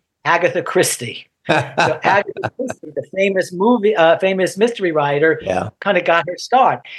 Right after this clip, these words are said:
Speaker 1: And her article, she revised years later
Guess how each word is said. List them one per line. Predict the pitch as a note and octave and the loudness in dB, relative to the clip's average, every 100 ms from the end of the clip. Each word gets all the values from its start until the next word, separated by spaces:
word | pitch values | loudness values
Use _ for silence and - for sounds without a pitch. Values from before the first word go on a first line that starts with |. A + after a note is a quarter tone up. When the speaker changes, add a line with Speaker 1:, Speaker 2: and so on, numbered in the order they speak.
| - | -6
Speaker 1:
And | F3 F3+ - _ _ _ _ _ _ | -2 -2 -2 _ _ _ _ _ _
her | - G#3+ | 0 0
article, | G#3 A#3 D#4 D4 F3+ | 4 4 4 2 0
she | D#3 F#3 | -2 -4
revised | E3+ C3+ G#3 A3+ A3 F#3+ | -4 -2 2 4 2 0
years | F#3+ E3 | -2 0
later | E3 A#3+ C#4+ D#3+ D#3 | 0 2 4 2 0